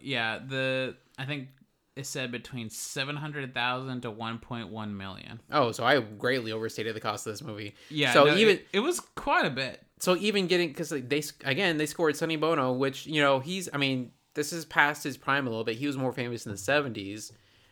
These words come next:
Speaker 2: uh, but this is pre, uh, being a, uh, pre him being a, like, a, in the House of Representatives, which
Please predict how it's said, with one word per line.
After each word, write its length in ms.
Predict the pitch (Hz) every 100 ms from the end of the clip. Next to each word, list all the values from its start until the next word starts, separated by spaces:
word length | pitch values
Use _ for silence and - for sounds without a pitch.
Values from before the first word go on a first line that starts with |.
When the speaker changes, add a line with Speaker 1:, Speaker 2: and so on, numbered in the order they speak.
| -
Speaker 2:
uh, 200 | 113 107
but 200 | 98 127
this 160 | 123
is 120 | 127 110
pre, 560 | - 123 117 113 107
uh, 220 | 104 104 101 -
being 360 | 127 113 110
a, 260 | 107 101 104
uh, 140 | 101
pre 260 | 101 143 123
him 220 | 113 110
being 260 | 107 107 104
a, 80 | 98
like, 140 | 98
a, 160 | 98 98 _
in 100 | 117
the 60 | 107
House 240 | 113 107
of 40 | 110
Representatives, 580 | 104 - 117 110 101 101
which 260 | 98 -